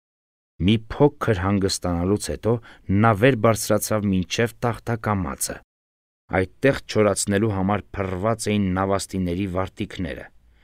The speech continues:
Նա նրանցից մեկը հագավ, հետո ավելի հարմար տեղավորվելով սկսեց ականջ դնել։ Նավում ոչ միայն քնած չէին դեռ, այլ ընդհակառակը խոսում, վիճում, երգում և ծիծաղում էին։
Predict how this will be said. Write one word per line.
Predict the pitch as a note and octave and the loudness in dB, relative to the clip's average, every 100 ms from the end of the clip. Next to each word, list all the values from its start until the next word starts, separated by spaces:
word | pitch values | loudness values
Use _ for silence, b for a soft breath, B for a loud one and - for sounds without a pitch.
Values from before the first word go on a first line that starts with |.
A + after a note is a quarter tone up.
| b b b | b b b
Նա | - A#2 | 0 2
նրանցից | C3 B2+ B2+ - C3+ - | 4 4 2 0 -4 0
մեկը | C3+ - F2 | 0 0 -4
հագավ, | F2 E2+ - B2+ - | -4 -8 -4 -4 -4
հետո | F2 D#2 F#2 | -8 -2 -2
ավելի | - D2+ D#2+ E2+ D#2+ | -2 -4 -2 -2 -4
հարմար | D#2+ D#2 C#2+ G2+ B2+ | -6 -8 -6 -4 -4
տեղավորվելով | - D#2+ C#2+ D2+ D2 C#2 C#2 F#2+ B2+ - | -4 -6 -6 -8 -8 -8 -6 -2 -2 -4
սկսեց | - F2 - - F#2+ - - | -10 -6 -6 -4 -6 -6 -6
ականջ | G2 G#2 F2+ C#2 - | -6 -4 -8 -6 -8
դնել։ | - A#1+ A1+ - _ _ _ _ _ _ _ _ _ _ _ _ - | -8 -12 -12 -16 _ _ _ _ _ _ _ _ _ _ _ _ 2
Նավում | A2+ C#3 E3+ | 4 6 6
ոչ | D#3 D#3+ - | 6 2 4
միայն | C#3 C3+ C3 | 4 4 2
քնած | - B2+ B2+ - | 0 0 0 -2
չէին | - C#3 C#3 B2 | 0 2 4 4
դեռ, | G2+ F#2+ - - | 4 4 0 -2
այլ | A2 A2+ - | 4 4 4
ընդհակառակը | - G#2 - A#2+ B2+ G2+ D#2+ D2 - | 2 0 6 6 6 2 0 -6 -8
խոսում, | - - B2 - - C3+ G2+ | -6 0 2 2 2 2 2
վիճում, | D#2+ B2 - C3 F#2+ | 0 -2 0 0 2
երգում | G2+ C#3 - - D#3+ | 4 2 2 2 4
և | D3+ C#3 | 6 4
ծիծաղում | - C3+ A2+ C3+ A2+ A#2 F2+ | 4 0 4 2 2 0 -2
էին։ | C#2 G1+ | -4 -10